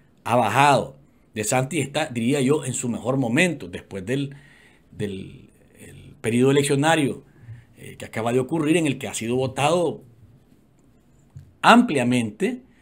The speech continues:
Creo que en este momento es en el cual DeSantis está mejor parado. ¿Qué va a pasar en el futuro? No lo sé. Pero bueno, es, eh, la situación relacionada con... Eh, la decisión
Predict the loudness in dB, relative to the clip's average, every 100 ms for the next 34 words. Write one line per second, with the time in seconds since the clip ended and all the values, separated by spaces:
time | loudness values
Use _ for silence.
0 | _ _ -10 0 0 0 -6 -12 _ -2
1 | 4 4 4 2 4 2 0 -12 _ 0
2 | 2 2 -2 _ _ _ _ _ _ _
3 | -20 -20 -6 -2 -2 0 0 0 0 0
4 | 0 0 -4 -6 -4 -6 -4 -6 -4 -6
5 | -6 -10 _ _ _ _ _ _ _ _
6 | _ _ 0 4 4 4 2 2 0 0
7 | 0 -2 -4 -2 -2 -6 -6 -14 _ _
8 | _ _ -18 -2 0 0 -2 -16 _ 2
9 | 4 2 -2 -2 -4 -8 -8 -6 2 2
10 | 2 -10 -20 _ _ -8 -6 -4 -4 -2
11 | -2 -2 -2 -2 -4 -6 -4 -4 -8 -12
12 | -20 _ -20 _ _ -2 2 2 0 2
13 | 4 4 2